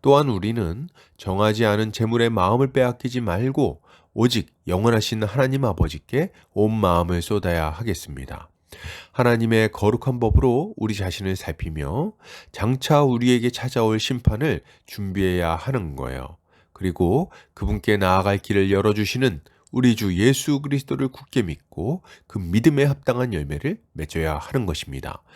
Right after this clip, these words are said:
이것이야말로 우리가 한평생 가장 힘써야 하는 일일 것입니다. 결론을 드립니다. 여러분, 부하기를 탐하는 어리석은 자가 되지 맙시다.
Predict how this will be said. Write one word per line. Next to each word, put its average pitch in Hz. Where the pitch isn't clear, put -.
이것이야말로 110
우리가 71
한평생 131
가장 104
힘써야 104
하는 92
일일 76
것입니다. -
결론을 90
드립니다. 82
여러분, 82
부하기를 104
탐하는 104
어리석은 98
자가 87
되지 95
맙시다. -